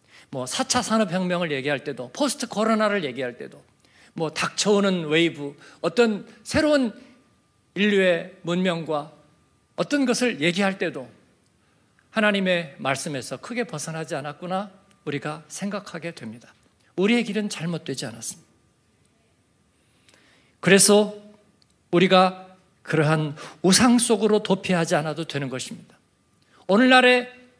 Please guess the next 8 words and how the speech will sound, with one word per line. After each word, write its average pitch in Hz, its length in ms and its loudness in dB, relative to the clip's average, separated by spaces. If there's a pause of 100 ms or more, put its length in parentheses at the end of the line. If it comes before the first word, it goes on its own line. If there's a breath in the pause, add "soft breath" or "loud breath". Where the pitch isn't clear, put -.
(220)
사람들에게 233 800 0
가장 285 400 -2
많이 233 220 2
일어나는 220 340 0
것은 214 280 -6
심리적인, 269 880 -4
정신적인 196 800 -2 (600 soft breath)
그런 180 400 -2